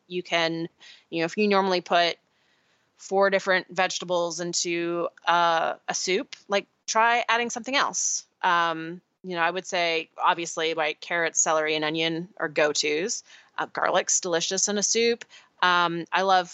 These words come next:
sweet potato in soups. I often put green beans or spinach in a soup. I often put sliced mushrooms in a soup, right?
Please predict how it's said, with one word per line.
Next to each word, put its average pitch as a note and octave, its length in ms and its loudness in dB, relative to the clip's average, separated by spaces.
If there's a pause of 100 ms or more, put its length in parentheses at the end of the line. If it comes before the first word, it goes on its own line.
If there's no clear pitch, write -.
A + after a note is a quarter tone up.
(160)
sweet - 240 -6
potato A3+ 380 -2
in A3+ 100 -2
soups. A3+ 680 -2
I F3 180 2
often F#3 320 -2
put - 220 -6
green G3+ 300 -2
beans G#3 400 2
or E3+ 60 -4
spinach A3+ 520 2
in G#3+ 140 -4
a A3 60 -2
soup. A3+ 380 -2
I - 100 4
often F3 180 0
put F#3+ 120 -14
sliced - 320 -8
mushrooms G#3+ 440 -4
in G#3 100 -4
a G#3 40 -4
soup, G#3+ 360 -4
right? F#3+ 240 2